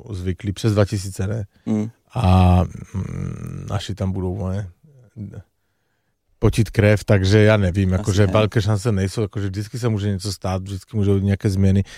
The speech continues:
Speaker 1: Dějí se, Kuman, Kuman urobil jaké změny nečekané a, a jak to pomohlo Holandsku.
Speaker 2: Mm.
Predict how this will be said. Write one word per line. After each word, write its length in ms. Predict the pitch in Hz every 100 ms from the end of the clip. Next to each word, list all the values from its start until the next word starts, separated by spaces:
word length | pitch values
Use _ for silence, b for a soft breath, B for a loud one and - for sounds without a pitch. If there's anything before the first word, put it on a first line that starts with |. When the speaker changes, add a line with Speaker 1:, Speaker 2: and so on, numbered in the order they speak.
| B
Speaker 1:
Dějí 180 | - 104
se, 180 | 95 101
Kuman, 400 | - 110 101 104 -
Kuman 320 | - 123 113
urobil 320 | 107 113 104 107
jaké 220 | 110 117
změny 340 | 104 104 101 95 b b b _
nečekané 580 | 107 127 - 113 117 107
a, 160 | 104
a 160 | 104 110
jak 160 | 107
to 100 | -
pomohlo 460 | 101 110 107 101 101
Holandsku. 480 | 101 98 110 113
Speaker 2:
Mm. 80 | 107